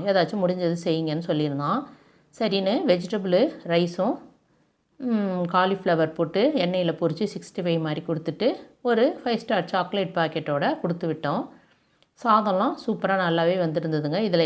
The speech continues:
என்னன்னா, காலையில கொஞ்சம் சீக்கிரமே ஆரம்பிக்க வேண்டியதா இருந்தது. ஏழு, ஏழுலேருந்து ஏழு பத்துக்குள்ள வேன் வந்துரும்.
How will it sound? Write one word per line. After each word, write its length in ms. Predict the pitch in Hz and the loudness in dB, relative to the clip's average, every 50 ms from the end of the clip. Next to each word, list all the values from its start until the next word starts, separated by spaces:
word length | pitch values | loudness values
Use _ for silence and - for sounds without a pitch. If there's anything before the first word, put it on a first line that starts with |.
| 151 | 2
என்னன்னா, 340 | 151 170 202 208 196 226 247 | 0 -2 -2 -2 -2 -2 0
காலையில 360 | - 220 190 180 180 185 196 | 2 2 4 4 2 0 0
கொஞ்சம் 240 | 196 208 180 170 165 170 | -2 -2 -2 -2 -2 -2
சீக்கிரமே 380 | - 208 202 - 185 180 170 190 | -4 -6 -4 -2 -2 0 0 0
ஆரம்பிக்க 440 | 202 185 175 175 175 170 165 - 156 | 0 0 0 0 -2 -4 -2 -2 -2
வேண்டியதா 300 | 151 143 143 147 143 139 | -2 -2 -2 -2 -2 -4
இருந்தது. 400 | 139 143 135 139 139 139 156 185 247 - - - - _ _ _ _ _ _ _ _ _ _ _ | -4 -4 -4 -4 -2 0 0 0 0 -2 -6 -12 -20 _ _ _ _ _ _ _ _ _ _ _
ஏழு, 380 | - 208 202 202 202 202 202 202 202 196 190 190 190 190 190 190 190 | -4 0 2 2 4 4 4 4 4 4 4 6 6 4 4 4 4
ஏழுலேருந்து 380 | 196 208 202 196 190 190 196 233 | 4 4 4 4 2 2 2 2
ஏழு 240 | 262 208 190 196 196 | 4 4 4 4 4
பத்துக்குள்ள 420 | 190 196 175 180 - 175 180 208 202 | 2 0 -4 -2 -2 0 0 0 2
வேன் 240 | 185 170 170 175 175 160 | 2 2 2 2 2 2
வந்துரும். 420 | 151 151 160 156 147 165 220 | 0 0 0 0 0 0 0